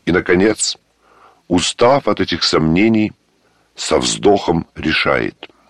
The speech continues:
"Конечно, ничего нет. Это так же ясно, как то, что за окном идёт дождь". А между тем, продолжает писатель,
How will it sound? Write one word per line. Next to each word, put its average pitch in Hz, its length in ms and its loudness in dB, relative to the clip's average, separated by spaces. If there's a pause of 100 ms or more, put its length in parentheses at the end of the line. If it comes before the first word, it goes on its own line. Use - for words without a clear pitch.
(680)
"Конечно, 117 540 2
ничего 98 500 2
нет. 85 400 -4 (680)
Это 73 240 -2
так 139 360 0
же 117 160 0
ясно, 101 540 -2 (840)
как 80 260 -4
то, 120 200 2
что - 220 -2
за 87 200 2
окном 69 540 -4 (140)
идёт 60 420 -6
дождь". - 460 -6 (1500)
А - 80 -2
между 143 280 2
тем, 135 300 2
продолжает 107 500 2
писатель, 87 560 0